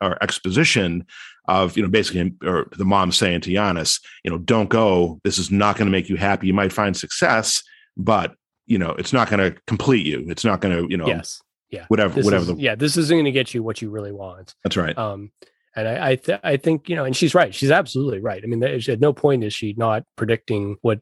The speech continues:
Speaker 2: what eventually happens. And that's kind of the fun thing, is getting to see how it happens. So, so that's sort of, I mean, it's a pretty short first act of the film, but it's basically the first act. And then we have the second act, which takes place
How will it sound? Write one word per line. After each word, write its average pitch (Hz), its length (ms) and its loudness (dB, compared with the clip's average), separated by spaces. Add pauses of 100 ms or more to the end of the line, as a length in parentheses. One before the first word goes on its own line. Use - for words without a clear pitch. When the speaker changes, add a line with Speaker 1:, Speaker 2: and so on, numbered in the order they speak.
Speaker 2:
what 113 160 2
eventually 110 420 2
happens. 104 500 -2
And 104 120 -4
that's 101 160 -2
kind 110 160 0
of 98 80 -4
the 104 60 -2
fun 107 280 0
thing, 104 220 -2
is 98 100 -4
getting 101 200 -4
to 98 40 -8
see 101 340 -8 (300)
how 117 120 -12
it 107 40 -6
happens. 110 240 -4
So, 143 280 2 (200)
so - 140 0
that's 240 200 2
sort 208 220 4
of, 156 240 0
I 151 40 0
mean, 165 120 4
it's 147 100 -4
a 139 60 0
pretty 165 200 2
short 135 280 2
first 131 300 0
act 120 220 0
of 131 80 -4
the - 40 -20
film, 127 220 2
but 117 100 -4
it's 104 120 -6
basically 110 400 -6
the 101 100 -14
first 104 260 -10
act. 107 320 -6
And 123 140 2
then 135 80 4
we 131 80 4
have 123 80 2
the 117 80 -2
second 165 380 0
act, 107 260 -6
which 120 140 -4
takes 135 180 0
place 110 260 -2